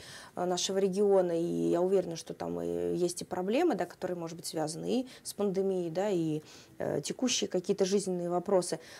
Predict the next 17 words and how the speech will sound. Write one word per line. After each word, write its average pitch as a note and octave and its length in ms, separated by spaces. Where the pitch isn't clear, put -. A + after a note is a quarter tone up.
Вот, F#3 300
поэтому, G#3+ 800
э, F#3 140
с - 140
любыми A3+ 480
абсолютно, F3+ 600
как B3 300
консультации, G#3 800
так G3+ 240
касающихся A3+ 540
конкретных A3+ 560
судебных G3+ 560
решений, E3 340
конкретных A3 680
жизненных G3 600
вопросов, F3 560
да, A#3+ 220